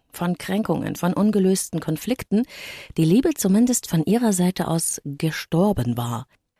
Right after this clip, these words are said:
Ich kenne diese Situation nur zu gut.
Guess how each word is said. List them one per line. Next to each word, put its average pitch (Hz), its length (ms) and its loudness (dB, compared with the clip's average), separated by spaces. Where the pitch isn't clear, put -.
Ich - 500 0
kenne 269 240 4
diese 131 220 2
Situation 135 640 0
nur 160 180 2
zu 202 240 0
gut. - 540 -6